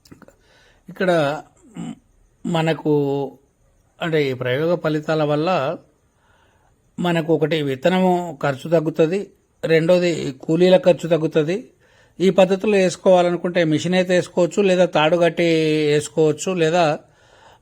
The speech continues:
ఆ, దీనికి తయారు చేసుకునే ప్రత్యేకమైన అచ్చు, ఆ, మూడు పలకల అచ్చు తయారు చేసుకుని అచ్చు మీద కూడా వేసుకోవచ్చు. మన పెద్దలు, ఆ, ఒక మాట అంటుంటారు, మన పెద్దలు చెప్పే మాట ఏంటంటే పలసటి పంట,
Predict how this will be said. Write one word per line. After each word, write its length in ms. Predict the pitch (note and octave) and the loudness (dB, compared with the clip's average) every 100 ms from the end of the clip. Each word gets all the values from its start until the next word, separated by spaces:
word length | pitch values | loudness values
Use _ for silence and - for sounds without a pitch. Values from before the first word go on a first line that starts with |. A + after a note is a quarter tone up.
| D#3 | 2
ఆ, 100 | E3 D#3 D3 C#3 C3+ C3 - - | 6 6 4 0 -4 -6 -14 -10
దీనికి 800 | E3 E3+ F#3 F#3 F3 D#3+ D#3 - - - | -4 0 2 2 2 0 0 -4 -10 -2
తయారు 300 | E3 E3 F3+ | 2 4 4
చేసుకునే 360 | F3+ E3+ - E3+ | 0 -2 -4 -2
ప్రత్యేకమైన 640 | D#3+ C#3 E3+ E3+ E3+ D#3+ | -2 0 0 0 0 -2
అచ్చు, 460 | C#3+ C3+ - D3+ - _ _ _ - | -2 -4 -6 -8 -8 _ _ _ -4
ఆ, 40 | D#3+ D3 C#3+ C#3 C3+ - - | 0 2 2 0 -4 -14 -2
మూడు 180 | D#3+ F3+ | 2 4
పలకల 360 | F#3+ F3 F3 E3 | 4 2 4 2
అచ్చు 280 | C#3+ - - | 2 -2 0
తయారు 240 | D#3 D#3 | 2 4
చేసుకుని 340 | D3+ D3 F3 F3 | 0 -2 -4 -4
అచ్చు 280 | C3 - | -4 -4
మీద 120 | D#3 D#3 | -2 0
కూడా 360 | D#3 F3 D3 - _ _ _ _ _ - | 2 2 0 -6 _ _ _ _ _ 0
వేసుకోవచ్చు. 800 | D#3+ D#3 - D3 B2+ B2+ D3+ C#4+ _ _ _ _ D#3+ | 2 2 2 2 2 -4 -8 -8 _ _ _ _ -2
మన 140 | E3+ | -2
పెద్దలు, 800 | - D#3+ G3 G#3 G3+ F3+ E3 - - - - | 2 2 4 6 6 4 2 -2 -16 -18 -2
ఆ, 40 | |
ఒక 360 | F#3 E3+ E3 D#3+ | 4 6 6 2
మాట 280 | D#3+ E3 F3 | 0 0 2
అంటుంటారు, 540 | D#3+ C#3+ C#3+ B2 A2+ - _ _ _ _ _ _ G3+ G3+ G#3 G#3+ A3 A3 _ _ _ _ _ _ | 0 -2 -4 -4 -6 -14 _ _ _ _ _ _ _ -20 -20 -20 -20 -20 _ _ _ _ _ _
మన 80 | D3 | -10
పెద్దలు 360 | C#3 C#3+ E3 F3 | -4 -2 0 -2
చెప్పే 160 | F3+ | -2
మాట 260 | F#3 D#3 D#3 | -2 -2 -2
ఏంటంటే 380 | D#3 D3+ C#3 F#3+ | -4 -4 -2 -4
పలసటి 380 | F#3+ D3+ D#3+ F#3 | -2 -4 -4 -2
పంట, 260 | F#3 F3+ | -2 2